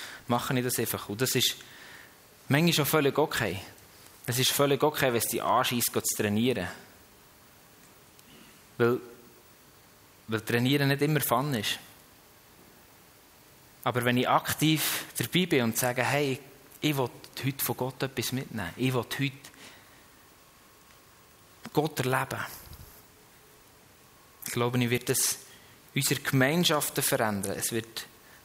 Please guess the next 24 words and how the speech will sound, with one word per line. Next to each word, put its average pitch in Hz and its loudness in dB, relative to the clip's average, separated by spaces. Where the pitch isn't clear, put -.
die - -2
Ekklesia 135 -2
verändern. 90 -6
Lassen 160 2
wir 185 6
uns 190 2
la-, 139 4
den 135 -4
Egoismus 143 2
la-, 135 4
eliminieren. 127 2
In 123 0
unseren, 135 2
in 131 0
der 120 4
Ekklesia. 151 0
Kommen 190 4
wir 180 6
nicht 190 4
hierher, 147 2
für - 0
in 127 2
erster 151 4
Linie 143 2